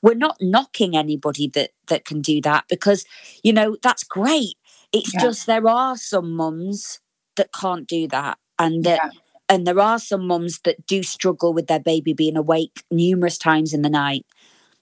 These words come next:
Speaker 1: you know, and it's,
Speaker 2: Yeah.
Speaker 1: it's to those mums like myself that struggled, it's to those mums that I want to make feel better and
Speaker 2: Oh.
Speaker 1: reassure, you know?
Speaker 2: Yeah, because there's pl-, there are plenty out there, I'm sure tonight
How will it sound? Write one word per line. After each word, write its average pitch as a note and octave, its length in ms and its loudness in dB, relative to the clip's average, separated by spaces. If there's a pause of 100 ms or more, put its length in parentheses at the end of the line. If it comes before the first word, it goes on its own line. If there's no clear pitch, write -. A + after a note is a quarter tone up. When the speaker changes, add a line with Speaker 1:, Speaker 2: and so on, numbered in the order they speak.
(160)
Speaker 1:
you D#3+ 140 4
know, E3+ 340 2
and F#3 160 2
it's, - 240 -6
Speaker 2:
Yeah. E3 180 0
Speaker 1:
it's G3+ 240 0
to G#3 140 0
those G#3 320 2
mums D#3+ 420 0 (100)
like E3+ 300 2
myself D#3+ 640 -2
that - 160 -4
struggled, C#3 640 -2 (580)
it's - 360 0
to F3+ 140 0
those F3+ 340 4
mums D3+ 300 0
that D3 140 2
I D#3 120 2
want D3 400 0
to D3+ 120 2
make D3+ 260 0 (100)
feel C#3+ 260 0
better C#3 360 -2 (380)
and E3 120 4
Speaker 2:
Oh. D#3+ 40 0 (100)
Speaker 1:
reassure, D#3 520 0 (220)
you D#3 100 6
know? D#3+ 260 2 (100)
Speaker 2:
Yeah, G3 220 4 (140)
because B3+ 200 2
there's C4 160 2
pl-, C4 260 2
there A#3 160 2
are A3 180 4
plenty A3+ 460 2
out G3+ 280 2
there, F#3+ 120 4
I'm F#3+ 160 4
sure G3+ 320 2
tonight G#3 480 2